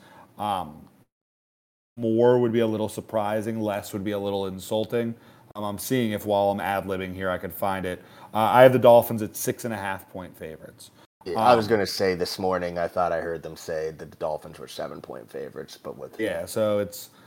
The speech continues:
Speaker 1: six and a half right now is what I see. Um, and that, and we're about six and a half points better than them.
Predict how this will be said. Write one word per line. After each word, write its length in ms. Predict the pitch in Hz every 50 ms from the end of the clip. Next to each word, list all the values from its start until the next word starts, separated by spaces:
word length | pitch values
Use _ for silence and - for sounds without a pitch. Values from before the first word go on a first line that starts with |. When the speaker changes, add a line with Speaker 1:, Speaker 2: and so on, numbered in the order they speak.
| - - - _ _ -
Speaker 1:
six 280 | - - 165 151 - 151
and 80 | 151
a 60 | 139 123
half 320 | 123 127 123 123 117 -
right 180 | 127 123 120 117
now 220 | 117 117 113 113
is 100 | 107 92
what 80 | 113 110
I 120 | 104 98
see. 440 | - - - 120 113 113 113 98 - - - - - - - -
Um, 120 | 104 120 139
and 80 | 151
that, 200 | 160 160 165 -
and 160 | 165 160 165 170
we're 140 | 185 196
about 320 | 190 180 180 190 196 190 -
six 240 | - 175 - - 185
and 80 | 170
a 20 | 156
half 220 | 165 170 165 -
points 240 | - 175 165 147 131
better 240 | 160 165 170 165 151
than 160 | 123 107 101
them. 240 | 92 82 - -